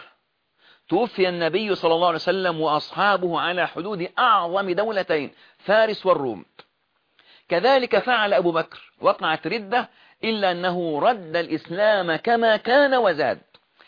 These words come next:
حتى كان زمن عمر رضي الله عنه فوقع فيه فتحا عظيما ونصرا جليلا، فتحت فارس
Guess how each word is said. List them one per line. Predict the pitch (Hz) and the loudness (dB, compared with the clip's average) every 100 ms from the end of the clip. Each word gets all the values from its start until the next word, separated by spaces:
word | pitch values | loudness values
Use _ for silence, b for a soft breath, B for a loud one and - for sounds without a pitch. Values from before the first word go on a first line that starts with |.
| b | b
حتى | 214 - 180 | -4 0 -2
كان | 202 196 180 | -2 -4 -4
زمن | 143 254 233 196 160 | -2 -2 -2 -2 -2
عمر | 233 214 139 | 0 0 0
رضي | 180 175 | 0 2
الله | 170 170 185 156 | 0 2 0 0
عنه | 165 202 208 - B B | -2 -2 -4 -6 B B
فوقع | - 160 208 180 160 | 0 2 2 2 0
فيه | - 170 | 0 -8
فتحا | 156 220 - - 175 151 | -4 -4 -6 -8 -6 -4
عظيما | 143 143 180 196 147 127 - b b | -4 -2 -2 -2 -2 -4 -8 b b
ونصرا | 147 175 208 165 151 | -2 0 -2 -2 -4
جليلا، | 143 135 147 151 120 113 - b b | -2 -2 0 0 0 -6 -10 b b
فتحت | 220 220 175 160 - | -6 -4 -2 -4 -4
فارس | 156 135 110 - - | -2 -2 -4 -12 -20